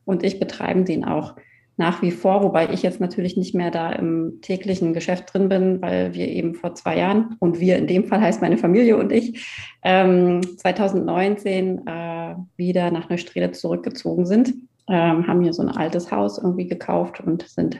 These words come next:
da eingezogen und wohnen jetzt wieder in Neustrelitz. Und den Space in Berlin, den haben wir nach wie vor und ich bin da auch nach wie vor beteiligt, aber eben nicht mehr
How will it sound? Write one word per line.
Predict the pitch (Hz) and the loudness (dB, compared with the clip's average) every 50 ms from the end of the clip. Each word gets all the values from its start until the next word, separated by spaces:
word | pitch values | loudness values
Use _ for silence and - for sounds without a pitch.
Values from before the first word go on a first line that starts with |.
| - - | -8 -8
da | 196 | -6
eingezogen | 185 - - 160 165 170 175 - - 180 175 175 180 180 180 175 - - - - - _ _ _ _ _ _ - | -4 -2 0 0 0 -2 -2 -2 -2 0 2 2 2 0 0 -4 -10 -20 -20 -20 -20 _ _ _ _ _ _ 0
und | 240 220 190 | 2 2 4
wohnen | 180 185 180 | 4 4 4
jetzt | 185 185 - | 4 2 0
wieder | 185 175 170 | 0 0 2
in | - 190 | 2 2
Neustrelitz. | 196 214 208 - - - 175 165 160 170 165 170 - - _ | 2 2 0 -4 -6 -4 -4 -2 -2 -2 -4 -6 -8 -12 _
Und | - 165 165 165 - 175 - - | -4 -2 -2 -2 -4 -8 -8 -4
den | 175 165 170 | -2 -2 -2
Space | 170 - - 185 185 196 208 202 - | -2 0 2 2 4 2 2 0 -4
in | - - 180 175 170 | -2 0 2 2 2
Berlin, | 175 170 165 190 208 226 226 220 202 | 2 2 2 4 4 6 6 6 6
den | 185 165 180 | 4 2 0
haben | 208 208 247 247 | 0 2 2 2
wir | 247 | 2
nach | 233 226 226 226 | 2 0 0 -2
wie | 226 220 | -4 -4
vor | - - 214 208 | -4 -2 -2 -2
und | - - | -2 -4
ich | - - | -4 -4
bin | 190 185 | -4 -4
da | 185 180 | -4 -4
auch | - | -4
nach | 180 175 180 - | -6 -6 -6 -8
wie | 196 - - | -12 -14 -6
vor | - 180 175 170 170 170 170 | -2 0 0 0 0 0 -2
beteiligt, | - - - - 180 196 202 202 262 208 - - - - - | -4 -6 -2 0 2 2 2 4 2 0 0 -2 -6 -8 -6
aber | 160 160 165 - - - | -4 -4 -4 -4 -4 -4
eben | 160 165 160 | -2 -2 0
nicht | 160 170 170 - - | -2 -2 -4 -4 -4
mehr | 170 165 165 160 160 165 170 | -2 -2 0 -2 -4 -6 -8